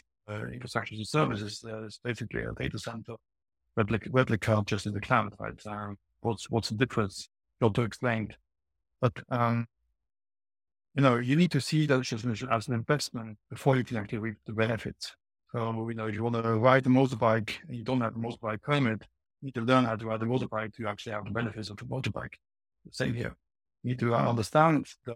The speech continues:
uh, cloud technologies, uh, to actually have the benefits and, you know, make the best business decision for your business or for your organization based on the technology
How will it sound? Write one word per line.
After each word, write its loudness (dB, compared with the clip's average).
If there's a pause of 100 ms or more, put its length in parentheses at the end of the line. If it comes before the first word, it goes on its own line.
(120)
uh, -4 (540)
cloud 6
technologies, -2 (320)
uh, -10
to 0
actually 0
have 2
the -6
benefits -2
and, -8
you -2
know, 4
make 6
the -16
best 0
business -2
decision -12 (640)
for 8
your 6
business -2
or -12
for -6
your -4
organization -8 (320)
based 4
on 2
the -4
technology -8